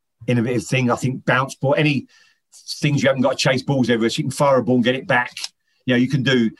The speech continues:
I can half volley fifty balls against a, a, a, a beam, come back to you. That's,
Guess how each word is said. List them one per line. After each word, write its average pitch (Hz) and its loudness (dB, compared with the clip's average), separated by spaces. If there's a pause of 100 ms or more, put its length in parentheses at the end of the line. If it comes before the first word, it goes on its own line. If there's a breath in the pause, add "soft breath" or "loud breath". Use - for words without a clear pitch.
I 101 -2
can 113 -2
half 147 0
volley 127 2
fifty 127 -4
balls 120 2
against 123 -2
a, 110 -2 (560)
a, 101 -2
a, - -8 (240)
a - -4
beam, 120 0
come 131 0
back 143 -2
to 113 -2
you. 113 -2
That's, - -6